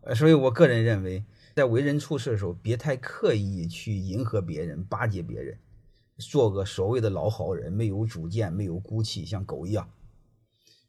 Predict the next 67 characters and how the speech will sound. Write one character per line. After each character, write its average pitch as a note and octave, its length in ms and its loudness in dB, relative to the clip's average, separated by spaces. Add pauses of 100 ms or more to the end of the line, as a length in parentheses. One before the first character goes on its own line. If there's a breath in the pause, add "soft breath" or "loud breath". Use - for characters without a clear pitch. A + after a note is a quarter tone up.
(140)
你 - 160 -10
别 A2 200 0
这 A#2 100 0
么 E2+ 140 -4
做。 E2+ 200 -8 (920 soft breath)
这 C#3+ 140 2
是 B2+ 160 -2
第 C#3+ 160 -2
一 E3 100 4
点， F2 220 0
就 A#2 80 0
是 A2+ 80 2
人 B2+ 160 4
际 E3 80 4
关 D#3 240 6
系 D3+ 100 2
呢， A#2+ 100 2
你 G#2 140 0
把 A#2+ 140 0
它 B2+ 80 0
做 B2 180 0
好。 - 220 -6
人 A#2 180 0
际 E3+ 100 6
关 C#3+ 200 2
系 C3+ 80 -4
不 B2 160 -4
是 B2+ 140 -6
求 - 300 -6
来 C2 180 -4
的， - 120 -12 (800)
人 B2 240 4
际 D#3+ 60 8
关 D3 220 4
系 D3 80 2
我 G2+ 220 0
就 C3+ 140 0
一 A2+ 120 0
个 G2 100 -2
逻 D2+ 160 -6
辑： F2 140 -6
有 G2+ 180 0
缘 G#2 180 0
就 C3 80 0
在 A#2 140 2
一 G#2+ 80 2
起， G2 160 -8
没 A#2+ 200 -2
缘 F#2+ 200 -4
无 F#2+ 100 -8
所 - 140 -12
谓。 - 160 -12 (1700)
我 D3+ 100 4
给 D3 80 4
你 D3+ 80 6
们 D3 140 4
讲 F2+ 200 0
过 G#2+ 160 2
N D#3+ 200 4
次， - 440 -6
我 D#2 140 -2
谁 G#2+ 220 0
都 F3 80 6
不 A#2+ 120 0
想 D#2+ 160 -2
认 E2+ 140 -8
识。 - 200 -18